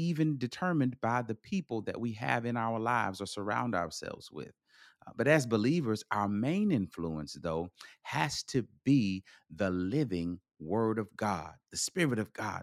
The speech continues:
that lives on the inside of us. Uh, Colossians chapter two, verses six through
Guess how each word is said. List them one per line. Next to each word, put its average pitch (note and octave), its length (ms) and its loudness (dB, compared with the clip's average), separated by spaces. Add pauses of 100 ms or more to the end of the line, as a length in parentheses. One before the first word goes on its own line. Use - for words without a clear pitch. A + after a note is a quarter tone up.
that F2 180 -8
lives F2+ 480 -4 (280)
on G2 200 -2
the F2 120 -4
inside F#2+ 600 -2
of F2+ 140 -10
us. - 360 -10 (580)
Uh, E2+ 160 -6
Colossians G2 640 -2
chapter G2 380 -4
two, G#2 380 -2
verses G2 420 -4
six - 340 -8
through G#2+ 280 -6